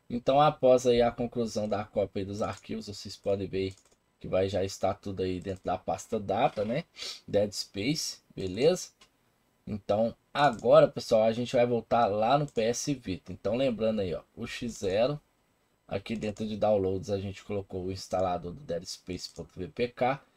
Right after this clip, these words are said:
E dentro da pasta data a gente colocou a pasta Dead Space, ok? Com todos os arquivos pra poder funcionar o jogo aí,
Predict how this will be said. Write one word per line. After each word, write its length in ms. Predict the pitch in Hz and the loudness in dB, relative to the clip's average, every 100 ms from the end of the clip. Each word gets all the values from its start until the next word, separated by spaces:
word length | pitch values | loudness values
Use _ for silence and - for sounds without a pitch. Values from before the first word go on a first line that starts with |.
| _ _ | _ _
E 120 | - 147 | -6 -2
dentro 280 | 139 127 | 0 2
da 140 | 127 123 | 4 4
pasta 400 | - 113 - 135 | 4 0 0 -4
data 500 | - 113 117 - 113 | 2 4 4 2 -2
a 160 | - 120 | 0 0
gente 260 | 113 - | 0 -6
colocou 400 | - 117 113 - | -2 -2 -2 0
a 60 | 107 | -2
pasta 520 | - 95 107 - 113 - _ _ _ | 0 -2 -4 -8 -16 -16 _ _ _
Dead 320 | - 110 110 | 0 2 2
Space, 640 | 113 - - 104 87 - - | 0 -8 -4 -4 -4 -6 -8
ok? 440 | - - 131 156 _ _ | -8 -2 -2 -2 _ _
Com 120 | 101 | -12
todos 440 | 101 104 101 104 | -8 -8 -8 -8
os 120 | 110 117 | -6 -4
arquivos 800 | 120 - - 117 113 - - _ _ _ _ - | -4 -6 -8 -8 -8 -12 -14 _ _ _ _ -8
pra 160 | - 104 | -4 -2
poder 220 | 123 113 | -2 -4
funcionar 500 | - 113 117 110 107 | -6 -6 -2 0 0
o 100 | 120 | 0
jogo 340 | 120 117 113 | 0 -2 0
aí, 240 | 113 90 | -2 -2